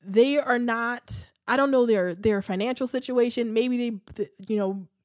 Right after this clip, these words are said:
both are, like, very rich. They have the money to, you know, I don't know their money, their money thing. But I'm guessing that they're just, you know, kind of regular people <laughs> and they don't have millions of dollars sitting around to,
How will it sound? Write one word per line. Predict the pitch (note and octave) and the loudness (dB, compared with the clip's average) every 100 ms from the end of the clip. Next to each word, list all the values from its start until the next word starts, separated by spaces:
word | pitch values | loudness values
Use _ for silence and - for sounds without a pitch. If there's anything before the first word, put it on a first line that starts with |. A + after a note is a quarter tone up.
| _ _ _ _ - | _ _ _ _ 2
both | A3+ A#3 - - | 4 4 2 2
are, | G#3 F#3+ F#3 | 4 4 0
like, | F#3 F3+ | -2 -4
very | G3 F#3+ G3+ G3 G3 | -2 -2 0 -2 -4
rich. | F#3 F#3 F3+ - | -4 -4 -6 -8
They | F3+ | -4
have | F#3 F#3 G3 | -4 -4 -4
the | |
money | F#3+ F#3 F3+ F3 | -4 -4 -6 -8
to, | - F#3 F3 F3+ - _ _ _ _ - | -8 -8 -8 -10 -12 _ _ _ _ -6
you | A3 | -2
know, | F3+ D#3+ | -2 0
I | A3 | 0
don't | A#3 | 2
know | G#3+ F#3+ | 2 0
their | F#3 | -2
money, | F3+ D#3+ D3+ - _ F3 | -4 -6 -10 -16 _ _
their | G#3 | -2
money | G3 E3+ D#3 | -2 -4 -6
thing. | - B2+ D#3+ _ - - _ G#3 | -14 -16 -20 _ -20 -20 _ 2
But | A3 | 2
I'm | A3+ A#3 | 2 -2
guessing | D#4 G#4+ - C#4+ | -4 -2 -4 0
that | B3 G3 | -2 -2
they're | A#3 C4 | -2 -2
just, | C#4+ C4+ C4 - | 0 -2 -4 -10
you | B3 A#3 | -4 0
know, | G3+ | 0
kind | G#3 A#3+ A#3+ | -2 -6 -2
of | G#3+ F#3+ | -2 0
regular | F#3+ G#3+ A#3 G#3+ | -2 0 -2 -2
people | - A3 - C4+ C4 C4 - - | -2 -6 0 2 4 2 -2 -6
<laughs> | _ G3+ | _ 2
and | A3+ | 4
they | G#3 | 4
don't | F#3+ G#3 A3+ A#3 | 4 2 2 -4
have | - A#3+ B3 A#3+ | -4 0 0 0
millions | A3 B3 B3+ B3 | 2 2 0 -4
of | B3 | -2
dollars | A#3 A3+ A#3 A#3+ B3 | 0 0 0 0 -2
sitting | B3 B3+ B3+ | -6 -4 -4
around | B3 A#3+ B3 B3 - | -4 -4 -4 -4 -4
to, | A#3 A3 G#3+ | -4 -2 -2